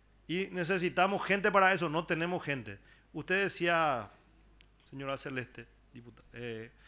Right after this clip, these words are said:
que, este, tenemos poca gente, es gente de migraciones.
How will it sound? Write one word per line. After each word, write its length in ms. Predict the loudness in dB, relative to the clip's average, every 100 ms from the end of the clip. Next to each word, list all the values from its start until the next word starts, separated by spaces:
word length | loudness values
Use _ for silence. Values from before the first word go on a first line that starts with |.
| -20 -20 -10
que, 380 | -8 -8 -10 -20 -20 -20 _ -20 _ _ _
este, 800 | -8 -8 -4 -2 0 0 -2 -4 -12 -20 _ _ _ _ _ -20 -20 _ -20 _ _ _ _ _ -20 -20 -20 -8
tenemos 380 | -4 -2 -2 -2
poca 240 | -4 -4
gente, 380 | -6 -8 -10 -8
es 220 | -6 -8
gente 360 | -10 -10 -6 -6
de 120 | -4
migraciones. 760 | -2 -2 -2 -4 -6 -8 -12